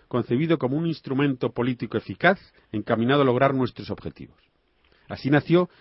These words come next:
Radio Libertad Constituyente en el seno de una emisora llamada Radio Libertad,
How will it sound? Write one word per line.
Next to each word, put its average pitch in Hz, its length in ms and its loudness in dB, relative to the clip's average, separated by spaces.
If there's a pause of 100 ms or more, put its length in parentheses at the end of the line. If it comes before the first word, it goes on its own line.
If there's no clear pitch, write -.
Radio 151 360 4
Libertad 127 340 2
Constituyente 127 800 0 (320)
en 107 160 0
el 107 80 2
seno 147 240 2
de 135 60 0
una 135 100 2
emisora 131 540 0
llamada 110 420 0
Radio 127 320 4
Libertad, 101 440 -2